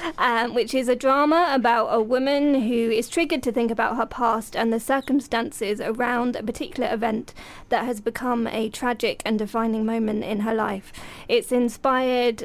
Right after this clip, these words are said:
uh, by the book Runaway. There's a collection of s-, short stories in Runaway by Alice Munro. Uh, we have Emma Suarez playing the older Giulietta and Adriana Ugarte playing the younger Giulietta,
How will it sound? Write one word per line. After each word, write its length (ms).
uh, 320
by 220
the 80
book 220
Runaway. 840
There's 200
a 40
collection 380
of 40
s-, 200
short 300
stories 400
in 260
Runaway 560
by 280
Alice 460
Munro. 580
Uh, 340
we 240
have 420
Emma 300
Suarez 640
playing 320
the 140
older 340
Giulietta 560
and 220
Adriana 640
Ugarte 760
playing 320
the 100
younger 300
Giulietta, 640